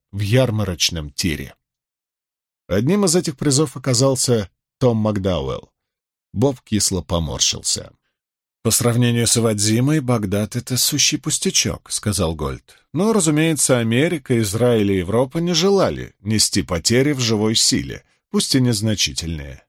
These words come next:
Когда число погибших начало увеличиваться, родители стали бить тревогу, и журналисты обратили на это внимание. Отсюда следует вывод —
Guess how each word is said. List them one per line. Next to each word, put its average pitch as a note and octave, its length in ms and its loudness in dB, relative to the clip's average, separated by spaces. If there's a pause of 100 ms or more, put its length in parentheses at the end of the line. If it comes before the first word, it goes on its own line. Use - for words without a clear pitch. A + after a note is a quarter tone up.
(380)
Когда D#3+ 280 0
число F3 440 0
погибших C#3 600 0
начало B2+ 380 2
увеличиваться, D#3+ 960 -2 (400)
родители G#3 520 2
стали D#3+ 340 2
бить B2+ 240 2
тревогу, F3+ 520 2
и D#3 80 4
журналисты B2+ 680 2
обратили C#3 480 0
на C#3+ 120 0
это B2 200 -2
внимание. C3 560 -4 (540)
Отсюда G#3 500 2
следует C#3 560 0
вывод — F3+ 440 -2